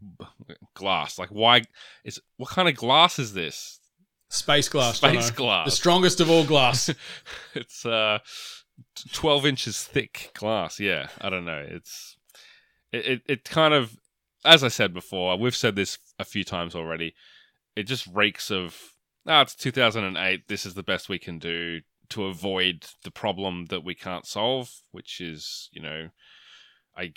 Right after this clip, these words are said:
Speaker 1: I guess it was, how do we make it so that the player doesn't feel like they should be able to prevent this from happening? Oh, we'll just have them separated. Um, s-, and it, w-, you know, I think we've, we, we, we expect a bit more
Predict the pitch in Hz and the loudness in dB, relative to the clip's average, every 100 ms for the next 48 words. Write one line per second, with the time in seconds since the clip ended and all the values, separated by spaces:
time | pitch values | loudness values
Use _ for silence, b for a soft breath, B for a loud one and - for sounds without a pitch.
0 | - 92 - 113 - 110 98 92 80 - | -10 -8 -2 -2 -2 -6 -6 -8 -10 -16
1 | _ - - 110 104 98 92 92 92 98 | _ -4 0 0 0 -2 -2 -2 -2 -6
2 | - _ _ _ - 95 90 85 - 98 | -16 _ _ _ -8 -6 -6 -14 -12 -6
3 | 92 87 92 87 87 - 101 85 90 - | -4 -4 -6 -12 -16 -10 -8 -6 -8 -10
4 | 98 87 87 85 82 - 85 82 92 87 | -10 -6 -6 -6 -12 -18 -14 -10 -10 -10
5 | - 90 87 131 131 127 127 120 117 110 | -16 -12 -2 -2 -2 -6 -6 -2 0 0
6 | 101 107 90 87 90 - 71 71 B B | -2 -8 -10 -12 -14 -12 -14 -16 B B
7 | B B B B B _ 80 80 76 71 | B B B B B _ -12 -10 -12 -18
8 | _ _ _ _ _ _ _ _ _ - | _ _ _ _ _ _ _ _ _ -16
9 | - - 110 107 107 95 - - 117 _ | -16 -10 -4 -4 -4 -10 -14 -10 -12 _
10 | _ _ - 123 - 135 135 131 147 135 | _ _ -16 -16 -8 -2 0 0 0 2
11 | 117 101 - - _ _ _ - 110 107 | 2 -2 -14 -20 _ _ _ -8 -6 -6
12 | 120 107 - 110 92 - - - - - | -12 -16 -8 -6 -6 -10 -10 -4 -4 -2
13 | 131 - 127 143 160 165 | -6 -4 -4 -2 -2 -4